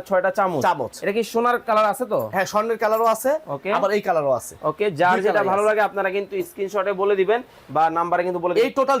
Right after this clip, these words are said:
Speaker 2: যা দেখাইলাম,
Speaker 1: আচ্ছা।
Speaker 2: একশো পাঁচ পিস, এই একশো পাঁচ পিস কিনবেন, এটার সাথে আরো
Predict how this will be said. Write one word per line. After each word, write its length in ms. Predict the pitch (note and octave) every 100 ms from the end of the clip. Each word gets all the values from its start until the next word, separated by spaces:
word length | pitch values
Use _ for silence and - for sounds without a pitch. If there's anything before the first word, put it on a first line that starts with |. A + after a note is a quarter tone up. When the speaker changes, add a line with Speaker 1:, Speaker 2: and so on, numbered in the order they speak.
| F#3
Speaker 2:
যা 80 | G#3+ G#3+
দেখাইলাম, 400 | A3 A3 A#3 C4+
Speaker 1:
আচ্ছা। 220 | D4 C#3+ D#4
Speaker 2:
একশো 220 | C#3 B3+ -
পাঁচ 180 | A3 A3 -
পিস, 180 | C4+ D#4 - - - -
এই 120 | A3+ A#3+
একশো 180 | A3+ - C4+
পাঁচ 140 | A3+ G3 -
পিস 140 | C4 -
কিনবেন, 360 | C4 C4+ C4+ D#4 E4+ _ - - G3+
এটার 220 | C#4 C4
সাথে 240 | B3 A#3 G#3+ -
আরো 120 | G#3